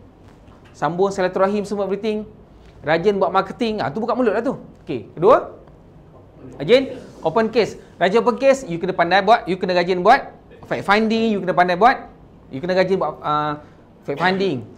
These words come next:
financial health check, presentation, offer quotation to open case.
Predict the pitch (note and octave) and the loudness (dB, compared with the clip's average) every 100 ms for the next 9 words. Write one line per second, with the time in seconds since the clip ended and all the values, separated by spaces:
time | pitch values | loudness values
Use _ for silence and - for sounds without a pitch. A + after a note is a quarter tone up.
0 | - - D3+ F#3 G3 G3 G3 F3+ B2+ - | -14 -6 -4 0 2 2 0 -2 -2 -14
1 | - - - - - - - - - - | -20 -20 -20 -20 -20 -20 -20 -20 -20 -20
2 | - - G3 G#3+ G3+ G#3 G3+ F#3+ A2 - | -16 -8 0 0 2 0 2 0 -2 -10
3 | - - - - - F3 G#3 G3 G3 G3 | -20 -20 -20 -4 0 2 2 2 2 0
4 | A3 C#3+ D#3 E3+ E3 D#3 C#3 - | 0 -2 -2 -4 -4 -6 -8 -10